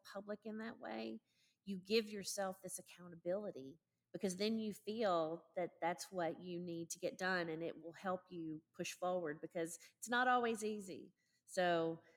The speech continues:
uh, push through those hard times and realize that everybody, even the most, even the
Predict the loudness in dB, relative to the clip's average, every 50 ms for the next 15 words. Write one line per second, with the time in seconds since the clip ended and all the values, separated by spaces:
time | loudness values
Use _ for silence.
0 | _ _ _ _ _ -6 -4 -2 -2 -2 -2 -2 -2 -2 -2 -2 -4 -2 0 2
1 | 0 0 0 -4 -4 -4 -4 -4 -4 -8 -10 -8 -6 -4 -4 -2 -4 -4 -6 -8
2 | -8 -8 -10 -10 -10 _ _ -10 -8 -8 -8 -8 -6 -6 -4 -4 -4 -4 -6 -4
3 | -4 -4 -4 -4 -6 -6 -6 -6 -6 -6 -4 -4 -4 -4 -4 -6 -6 -4 -4 -4
4 | -2 -4 -4 -4 -6 -6 -6 -6 -8 -6 -6 -6 -4 -4 -6 -6 -8 -10 -12 -14
5 | -16 _ _ _ _ _ -10 -8 -6 -6 -4 -2 -2 -2 -4